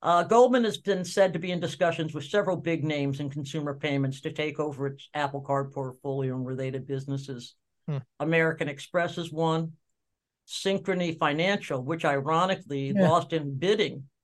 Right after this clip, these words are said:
Speaker 1: to be the Gold-, to be the, uh, card issuer for Apple.
Speaker 2: Wow.
Speaker 1: Um, it's also been, um, trying to position itself as a bank with close ties to tech.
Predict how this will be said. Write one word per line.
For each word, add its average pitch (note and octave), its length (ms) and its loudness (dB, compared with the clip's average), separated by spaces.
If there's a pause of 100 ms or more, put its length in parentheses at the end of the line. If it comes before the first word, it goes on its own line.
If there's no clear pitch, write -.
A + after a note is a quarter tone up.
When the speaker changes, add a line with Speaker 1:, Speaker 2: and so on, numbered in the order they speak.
(120)
Speaker 1:
to F3+ 80 -4
be D#3 180 -6
the D3 120 -4
Gold-, C#3+ 500 -4
to D#3 100 -8
be D3 220 -6
the, C#3 240 -2
uh, C3 160 -2 (160)
card D3 240 0
issuer C#3 380 -8
for C3+ 120 -8
Apple. B2+ 440 -8 (480)
Speaker 2:
Wow. B2+ 420 -2
Speaker 1:
Um, A#2 140 -12 (320)
it's D#3+ 180 -4
also A#3 260 6
been, F3 540 4
um, D#3+ 460 0
trying F3 240 4
to D#3+ 80 -2
position E3+ 440 -2
itself D3 440 -2
as C#3 100 -4
a C#3 60 -6
bank D3+ 320 -2
with C#3 180 -10
close D3 240 -2
ties C#3 320 0
to C#3 120 -14
tech. C#3 360 -2